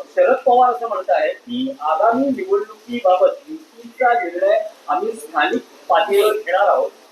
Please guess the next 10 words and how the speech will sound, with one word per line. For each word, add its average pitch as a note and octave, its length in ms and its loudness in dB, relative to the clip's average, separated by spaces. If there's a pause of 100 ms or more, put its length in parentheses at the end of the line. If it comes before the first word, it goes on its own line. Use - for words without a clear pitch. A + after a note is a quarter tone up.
आणि A3+ 360 0
उद्धव A3+ 260 0
ठाकरेंनी A#3 440 0
ही A#3+ 120 -8
काल G#3+ 360 0
जे A3 80 0
शाखा - 280 -2
प्रमुखांना - 480 -4
मार्गदर्शन - 540 -6 (380)
केलंय, F#3 340 2